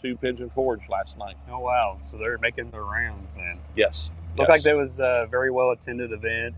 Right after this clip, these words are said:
Speaker 2: and, uh, looked like there was a lot of folks that enjoyed it. I even seen, uh, Jackson County Sheriff Ted Frazier, uh, get hi-, him and his crew get his picture with them. I think they were providing security.
Speaker 1: Yes, they, they provided security. There, we had,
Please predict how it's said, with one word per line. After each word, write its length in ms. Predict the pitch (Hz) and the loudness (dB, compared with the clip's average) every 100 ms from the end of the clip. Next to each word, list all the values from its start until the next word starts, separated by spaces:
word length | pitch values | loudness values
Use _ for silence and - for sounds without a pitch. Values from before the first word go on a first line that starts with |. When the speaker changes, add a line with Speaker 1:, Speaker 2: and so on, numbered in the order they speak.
| 85 | -8
Speaker 2:
and, 320 | 101 98 92 | -4 -4 -2
uh, 200 | 98 95 101 | -2 -2 -2
looked 160 | 90 | -2
like 140 | 117 92 | 0 0
there 180 | 110 | -2
was 280 | 107 104 92 | -2 -6 -8
a 220 | 98 101 98 | -6 -6 0
lot 180 | 113 107 | 2 4
of 80 | 87 | 2
folks 280 | 117 117 - | 0 0 -6
that 100 | 98 | -6
enjoyed 420 | 92 90 107 110 | -6 -4 -2 -2
it. 140 | 95 98 | -2 0
I 100 | 110 | 0
even 200 | 113 85 | -2 -4
seen, 420 | 85 117 110 107 | -2 -2 -2 2
uh, 180 | 104 95 | 4 4
Jackson 260 | 117 117 | 4 4
County 140 | - 110 | 2 2
Sheriff 260 | 127 113 | 2 2
Ted 240 | - 127 117 | 4 2 4
Frazier, 540 | 123 139 139 113 101 87 - - - - | 2 2 0 -4 -4 -6 -10 -12 -8 2
uh, 160 | 101 101 | 4 4
get 240 | 120 104 | 2 -2
hi-, 200 | 117 127 110 117 | 0 -2 -2 0
him 180 | 135 | 0
and 100 | 123 | 0
his 200 | 127 127 | -2 -4
crew 320 | - 117 107 98 | -2 0 0 -2
get 320 | 110 107 101 | -2 -2 -4
his 240 | 110 98 | -6 -8
picture 500 | - 131 - 110 101 | -6 -6 -4 -6 -6
with 260 | 95 104 127 - | -6 -4 -6 -6
them. 280 | 95 90 87 | -8 -8 -8
I 40 | |
think 180 | 98 113 | -6 -2
they 120 | 107 | 0
were 100 | 107 | 0
providing 420 | 98 104 107 113 107 | -2 2 4 4 -2
security. 600 | - - 113 123 147 160 - | -12 -6 -6 -4 -8 -14 -2
Speaker 1:
Yes, 280 | 107 120 - | 6 8 8
they, 220 | 117 131 - 107 | 4 2 0 -2
they 100 | 117 | -2
provided 460 | 117 127 139 135 | 4 8 8 6
security. 560 | - 117 143 139 139 143 | -4 -2 2 4 4 2
There, 200 | 127 120 | 0 0
we 140 | 117 120 | -2 0
had, 260 | 123 113 | 0 0